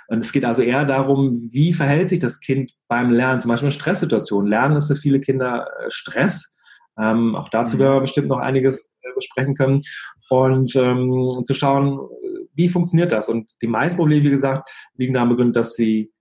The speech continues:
Speaker 1: nicht richtig lernen. Das hat viel mit dem eigenen Lerntyp zu tun, dass meine eigene Lernerpersönlichkeit nicht zum Lernstoff passt. Wenn ich zum Beispiel versuche, gefühlsmäßig an Lateingrammatik ranzugehen, werde ich immer scheitern, ja, weil Lateingrammatik
Speaker 2: Mhm.
Speaker 1: nichts gefühlsmäßig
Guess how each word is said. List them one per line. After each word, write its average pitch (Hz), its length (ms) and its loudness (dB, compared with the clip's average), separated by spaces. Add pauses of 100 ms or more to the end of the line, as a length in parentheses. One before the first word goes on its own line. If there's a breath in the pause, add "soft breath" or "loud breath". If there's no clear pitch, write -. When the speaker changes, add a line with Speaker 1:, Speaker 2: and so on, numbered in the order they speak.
(100)
Speaker 1:
nicht - 140 -4
richtig 151 320 0
lernen. 156 220 2
Das 135 120 0
hat 117 120 -2
viel 147 180 0
mit 139 100 -2
dem 120 120 -2
eigenen 110 220 -2
Lerntyp 107 360 -2
zu - 80 -6
tun, 190 540 2
dass - 380 -10
meine 113 260 -2
eigene 120 260 0
Lernerpersönlichkeit 131 720 0
nicht 120 120 -8
zum 117 120 -4
Lernstoff 147 480 0
passt. 165 260 -2
Wenn 127 80 -2
ich 117 60 -10
zum 123 120 -6
Beispiel 120 160 -2
versuche, 123 520 0 (580 loud breath)
gefühlsmäßig 160 1300 2
an 127 440 -4 (320 soft breath)
Lateingrammatik 151 880 0
ranzugehen, 156 540 2
werde 143 140 2
ich 147 80 -8
immer 160 140 0
scheitern, 180 380 -2 (240)
ja, 110 200 -4
weil 123 320 0
Lateingrammatik 139 560 0
Speaker 2:
Mhm. 139 60 4
Speaker 1:
nichts 156 180 2
gefühlsmäßig 226 580 0